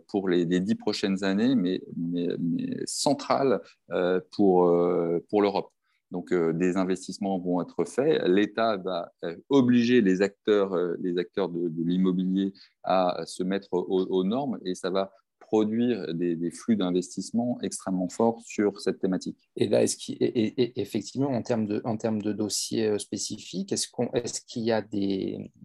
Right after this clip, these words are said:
Speaker 2: des entreprises qui sont en avance sur d'autres, ou est-ce que, par exemple, je sais pas, sur le marché français, est-ce qu'on n'a pas une, une multitude de, de, de petits acteurs, euh, non cotés sur, euh, l'efficacité énergétique des, des bâtiments ?
Speaker 1: Alors,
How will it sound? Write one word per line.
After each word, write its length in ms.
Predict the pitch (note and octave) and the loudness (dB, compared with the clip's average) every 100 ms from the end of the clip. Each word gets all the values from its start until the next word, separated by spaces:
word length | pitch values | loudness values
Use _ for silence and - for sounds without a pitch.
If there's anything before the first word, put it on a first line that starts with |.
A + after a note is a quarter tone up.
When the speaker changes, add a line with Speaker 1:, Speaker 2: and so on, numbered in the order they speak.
| - - - G2+ | -18 -16 -10 -4
Speaker 2:
des 120 | G#2+ | -2
entreprises 800 | G#2+ G2+ G2+ - _ - A2+ A2+ - | -2 -2 -6 -8 _ -10 -8 -6 -6
qui 80 | - | -4
sont 180 | - G#2 | -2 0
en 100 | G2 | 0
avance 240 | G2+ F#2+ | 0 -2
sur 260 | - A#2 A#2 | -4 -6 0
d'autres, 260 | G3 G3+ | 0 2
ou 160 | - B2 | 2 4
est-ce 180 | A#2+ - | 4 -2
que, 300 | - B2 C#3 | 0 2 4
par 200 | B2+ G2 | 4 2
exemple, 280 | G2+ A#2 | 2 0
je 80 | F#2 | -2
sais 140 | F2 G2 | -6 -4
pas, 100 | D3+ | -2
sur 140 | A#2 | -2
le 40 | |
marché 220 | G#2 F#2+ G2+ | -2 -4 -8
français, 480 | - G#2+ - C#3+ - - - - - | -8 -4 0 0 0 -12 -14 -14 -4
est-ce 180 | G2+ - | -4 -2
qu'on 140 | - | -4
n'a 140 | G2 F#2+ | -4 -2
pas 260 | - - | 0 2
une, 340 | G2+ F#2+ F2+ B2 | 2 0 -2 -2
une 240 | C#3 A#2 A#2 | 0 2 2
multitude 1300 | A#2+ B2 C3+ G3+ F3+ - - C#3 - - E3 D#3+ B2 | 2 2 4 4 2 -4 -16 -16 -14 -12 -8 -6 -2
de, 320 | A2+ G#2 G#2+ F#2+ | -2 0 0 0
de, 60 | G#2+ | 0
de 220 | A2+ A2 A2 - | 2 2 0 -2
petits 400 | B2 - - A2+ | -4 -4 -4 2
acteurs, 500 | G#2 - - C3 C3+ G#2 | 0 0 2 4 4 0
euh, 180 | G2 F#2 | 0 0
non 180 | G2+ A2 | -2 0
cotés 420 | A#2+ A2 B2+ A#2+ _ | 0 2 0 -2 _
sur, 440 | - - A#2+ B2 G#2+ G2+ | -16 -6 0 0 2 2
euh, 440 | A#2 E2+ F2 E2+ G2 | 0 -2 -6 -6 -6
l'efficacité 720 | G2+ - G#2 - G#2+ - A2 | -8 -10 -8 -8 -8 -6 -4
énergétique 540 | G2+ F#2+ F#2+ - A2+ | -4 -4 -8 -10 -8
des, 160 | G2+ F#2 | -4 -2
des 120 | G2 | 0
bâtiments ? 280 | G2 G2+ G2+ | 4 6 6
Speaker 1:
Alors, 240 | G2 - | 4 -4